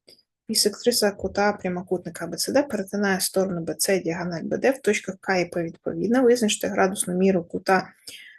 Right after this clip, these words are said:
Б П К. Тобто ось тут, де знаходиться знак питання, якщо відомо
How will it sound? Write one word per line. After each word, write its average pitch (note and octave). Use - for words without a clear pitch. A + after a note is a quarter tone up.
Б F#3+
П F3
К. G#3
Тобто G#3
ось G3+
тут, G#3+
де F#3+
знаходиться G3
знак F#3+
питання, F3+
якщо A#3+
відомо G#3+